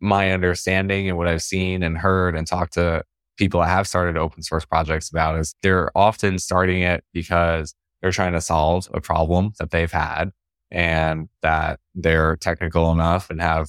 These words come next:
inspiration enough to do that. That's the founding story of a lot of successful open source projects. Or in a lot of cases as well,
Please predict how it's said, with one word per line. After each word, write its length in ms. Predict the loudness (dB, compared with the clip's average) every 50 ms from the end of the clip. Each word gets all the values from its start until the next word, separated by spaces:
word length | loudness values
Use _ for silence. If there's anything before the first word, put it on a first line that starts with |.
| -8 -8
inspiration 540 | -8 -8 -6 -4 0 0 2 2 0 -2 -4
enough 240 | -4 -2 -4 -4 -6
to 100 | -8 -6
do 160 | -4 -2 0
that. 280 | 2 2 2 2 0 -2 -4 -6
That's 240 | -6 -6 -6 -6
the 100 | -8 -8
founding 320 | -2 0 0 0 -2 -4 -8
story 240 | -6 0 2 2 2
of 60 | 2
a 60 | 2
lot 200 | 0 2 2 2
of 120 | 0 0
successful 560 | -4 -8 -12 -8 -6 -6 -6 -4 -4 -4 -4 -2
open 220 | -4 -6 -6 -6
source 220 | -6 -4 -4 -4 -2
projects. 580 | -2 -2 -2 -2 0 0 0 0 -2 -4 -10 _ _ _ _ _ _
Or 440 | -2 0 2 4 4 4 4 2 0 _ -6
in 60 | 0
a 80 | 0 2
lot 160 | 4 4 2
of 80 | 2 0
cases 640 | 0 -2 -2 -2 -2 -2 0 0 0 -2 -6 -10 -10 -6
as 180 | -6 -4 -2
well, 420 | 0 2 2 4 4 2 0 -2